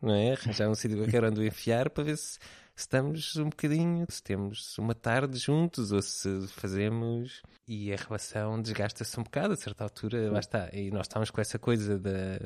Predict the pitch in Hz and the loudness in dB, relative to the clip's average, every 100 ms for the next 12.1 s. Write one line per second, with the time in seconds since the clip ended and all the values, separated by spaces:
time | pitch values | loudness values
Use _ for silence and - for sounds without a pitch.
0 | 98 104 98 95 - - 104 101 104 - | -8 -4 -2 -2 -2 0 0 0 -4 -2
1 | 110 110 123 135 143 - _ _ - - | 2 2 2 -2 -6 -12 _ _ -8 -4
2 | 143 101 - 107 113 131 127 - 123 131 | -2 -4 -6 -4 -2 -2 -2 -2 -2 -2
3 | 127 120 143 170 113 98 104 98 104 101 | -2 0 2 0 -2 -2 -2 -2 -2 0
4 | 104 104 104 - 113 107 113 110 117 123 | 0 2 0 2 2 4 4 4 4 2
5 | - 139 139 - 120 120 139 147 - _ | -2 -2 -2 -2 -2 -2 -4 -8 -16 _
6 | _ _ - 127 113 - 113 110 113 110 | _ _ -8 -4 -4 0 2 0 0 2
7 | 120 113 117 127 139 156 135 120 143 _ | 4 4 4 4 2 2 2 2 0 _
8 | _ 113 107 113 110 117 113 104 107 107 | _ -2 2 2 4 4 4 2 2 4
9 | 110 107 - 117 113 117 131 135 139 143 | 6 4 2 2 2 2 0 -2 -2 0
10 | 127 135 135 135 - 143 143 - - - | 2 2 2 0 0 2 0 -2 -4 0
11 | 143 147 151 143 147 151 - 143 139 143 | 2 2 0 2 2 0 -2 -2 0 0